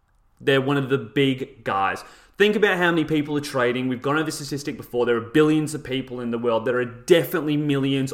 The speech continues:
of want-to-be traders, at least, for sure. These are one of the big proprietary trading firms. I wouldn't be surprised if it was, like, ten thousand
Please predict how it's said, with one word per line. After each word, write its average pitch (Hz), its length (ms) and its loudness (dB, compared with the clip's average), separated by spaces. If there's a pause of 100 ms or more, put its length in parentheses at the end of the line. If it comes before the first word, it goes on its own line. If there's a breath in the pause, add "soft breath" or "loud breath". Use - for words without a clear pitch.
of 127 240 -2
want-to-be 131 720 0
traders, 127 480 0
at - 240 -4
least, 147 640 0 (480 loud breath)
for - 200 -4
sure. 196 680 2 (560 loud breath)
These 190 180 4
are 190 60 6
one 156 180 2
of 135 80 0
the 139 100 4
big 147 440 0
proprietary 127 500 -4
trading 104 360 -4
firms. 101 280 -10
I 113 60 -2
wouldn't 139 360 0
be 131 120 -4
surprised 98 560 -6
if 113 100 -10
it - 80 -6
was, 104 160 -12
like, 98 240 -8
ten 104 240 -12
thousand - 640 -16